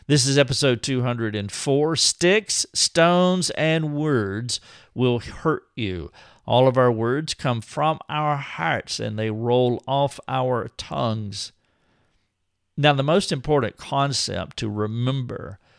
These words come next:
about communication is that God made all people in his image. God made Republicans in his image. And God made Democrats in his image.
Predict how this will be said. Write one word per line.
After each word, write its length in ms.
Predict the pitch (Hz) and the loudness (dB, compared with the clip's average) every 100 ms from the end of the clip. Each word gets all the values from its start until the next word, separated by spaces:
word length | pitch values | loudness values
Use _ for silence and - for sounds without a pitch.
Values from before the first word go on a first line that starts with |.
| _ _ | _ _
about 380 | 120 117 117 - | 0 2 2 0
communication 960 | - 113 113 107 - 127 127 - 104 101 | -4 -2 -2 -4 -4 -2 0 0 -4 -4
is 180 | 107 101 | -4 -2
that 220 | 98 110 | -4 2
God 320 | 127 131 123 | 2 2 0
made 240 | 123 117 - | 0 0 -2
all 260 | 123 123 | -2 -2
people 500 | 107 - 131 - 113 | -2 -6 -6 -2 -2
in 180 | - 120 | -2 -2
his 300 | 113 117 107 | 0 -2 -2
image. 580 | 120 120 113 101 101 - _ _ _ - - - | -2 -2 -4 -6 -8 -10 _ _ _ -20 -20 -2
God 300 | 131 143 156 | 4 6 4
made 320 | 139 139 135 | 2 4 2
Republicans 920 | 110 113 - 139 131 113 - 107 104 113 | 2 -2 0 -2 0 -2 -2 -6 -4 -4
in 200 | 113 117 | -2 -2
his 320 | 113 104 117 | -2 -2 -2
image. 600 | 117 117 104 101 - - _ _ _ _ _ _ _ _ _ _ _ - | -4 -4 -6 -8 -10 -12 _ _ _ _ _ _ _ _ _ _ _ -4
And 180 | 131 | 0
God 220 | 117 110 107 | 2 2 2
made 240 | 107 107 | -2 -2
Democrats 960 | 110 117 123 - 90 - - - - - _ _ _ - | -2 -2 -4 -6 -6 -6 -6 -8 -8 -12 _ _ _ -6
in 180 | 120 | -2
his 300 | 110 110 104 | 0 0 -2
image. 560 | 110 113 117 107 101 | -4 -4 -6 -8 -12